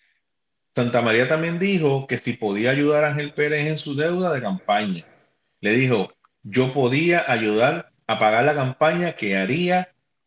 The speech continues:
pagos mensuales", dijo, este, Santa María. Eh, dividir, eh, los pagos en catorce. Le dije que cada cuatro o cinco semanas le, a-, de-, le daría dinero para pagar la deuda.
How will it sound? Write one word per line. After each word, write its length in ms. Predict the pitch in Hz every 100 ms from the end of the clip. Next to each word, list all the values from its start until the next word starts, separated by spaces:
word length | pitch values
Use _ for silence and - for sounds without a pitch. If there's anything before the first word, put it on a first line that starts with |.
| _
pagos 280 | - 107 120
mensuales", 500 | 135 131 - 98 90
dijo, 500 | 92 101 117 110 104
este, 540 | 98 - 104 98 95 95
Santa 300 | 110 104 107
María. 380 | 98 87 80 - _ _ _ _ _ _ _ _ _ _ _ _ _ _
Eh, 240 | 110 107 104
dividir, 600 | 117 110 107 117 143 139 -
eh, 120 | 123
los 140 | 127
pagos 520 | - 175 180 165 156 -
en 140 | 120
catorce. 580 | 104 92 110 110 - 90 _ _ _ _ _ _ _ _ _ _ _
Le 120 | 104
dije 260 | 104 131 160
que 120 | 143
cada 340 | 117 113 139 135
cuatro 320 | 156 160 139
o 20 |
cinco 300 | - 117 123
semanas 460 | - 147 170 180 147
le, 220 | 113 107
a-, 220 | 104 98
de-, 240 | 95 104 104
le 80 |
daría 320 | 101 98 101 117
dinero 340 | 139 170 180
para 240 | 120 104
pagar 240 | 95 92 104
la 140 | 131
deuda. 380 | 104 98 95 80